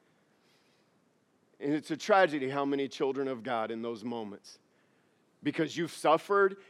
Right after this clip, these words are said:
and you've struggled and you've given up on the idea that God has a plan for your life, and you just give over to gratifying the flesh or to, in-, or to, uh, allowing a, a bad attitude in your life,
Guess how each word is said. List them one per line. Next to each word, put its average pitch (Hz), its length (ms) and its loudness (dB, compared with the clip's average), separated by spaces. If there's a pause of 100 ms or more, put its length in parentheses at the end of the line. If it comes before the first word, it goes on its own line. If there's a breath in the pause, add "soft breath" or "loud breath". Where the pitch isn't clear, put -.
and 120 160 -6
you've 160 140 -2
struggled 196 600 4 (200 soft breath)
and 143 120 -4
you've 170 180 -4
given 196 280 8
up 190 220 10
on 185 160 8
the 175 100 6
idea 170 340 6
that 147 140 2
God 160 220 8
has 160 200 4
a 147 60 -2
plan 160 320 2
for 160 140 -6
your 156 160 2
life, 160 320 4
and 147 100 -2
you 165 60 -4
just 151 240 -4
give 208 240 10
over 190 360 8 (260 soft breath)
to 180 100 4
gratifying 190 760 8
the 160 80 2
flesh 185 440 8 (180 loud breath)
or 185 160 6
to, 185 240 4
in-, 165 220 4 (180 soft breath)
or 180 400 10
to, 180 840 4
uh, 185 220 8
allowing 202 720 12 (300 soft breath)
a, 196 400 8
a 180 40 10
bad 196 440 12
attitude 196 640 8
in 196 120 4
your 196 140 8
life, 202 560 8